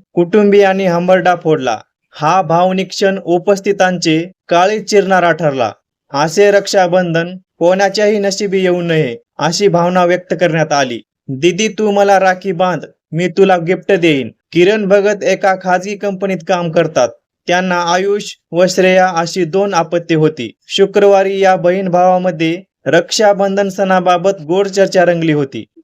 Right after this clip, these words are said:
आयुष श्रेयाला म्हणू लागला की, "दीदी, तू उद्या मला राखी बांध, मी तुला गिफ्ट देईन." असे म्हणणाऱ्या आयुषचे आयुष्य अवघ्या काही तासातच बिबट्या रूपी काळाने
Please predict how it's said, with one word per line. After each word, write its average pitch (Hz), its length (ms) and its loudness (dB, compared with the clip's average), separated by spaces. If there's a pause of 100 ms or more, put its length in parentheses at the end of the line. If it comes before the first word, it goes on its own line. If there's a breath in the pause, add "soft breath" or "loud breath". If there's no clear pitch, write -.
आयुष 190 380 -2
श्रेयाला 185 440 2
म्हणू 180 240 -4
लागला 175 320 0
की, 165 360 -4 (200)
"दीदी, 165 420 -2
तू 214 220 -4
उद्या 196 340 2
मला 185 260 2
राखी 180 340 -2
बांध, 170 340 -2 (240)
मी 160 180 0
तुला 185 300 2
गिफ्ट 170 360 -2
देईन." 160 340 0 (340)
असे 180 420 -2
म्हणणाऱ्या 190 640 2
आयुषचे 185 580 0
आयुष्य 165 560 -2 (280)
अवघ्या 185 380 2
काही 196 300 0
तासातच 196 640 -2
बिबट्या 185 380 0
रूपी 180 280 -2
काळाने 170 680 0